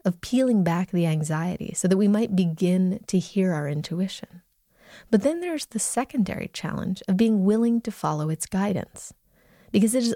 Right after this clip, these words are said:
often directing us to do something that's a bit uncomfortable or scary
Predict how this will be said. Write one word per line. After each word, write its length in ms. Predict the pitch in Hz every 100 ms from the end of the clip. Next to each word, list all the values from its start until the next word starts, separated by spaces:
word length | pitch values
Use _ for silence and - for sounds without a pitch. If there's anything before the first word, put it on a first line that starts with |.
| -
often 400 | 240 - 320 285
directing 560 | 196 170 226 - 170
us 160 | - 170
to 120 | -
do 180 | 180 240
something 520 | 247 220 208 208 196
that's 180 | 202 190
a 40 | 180
bit 140 | 208
uncomfortable 760 | 208 - 208 233 - - - _ _ _ _ _ _ -
or 60 | 190
scary 720 | - - 180 220 - - -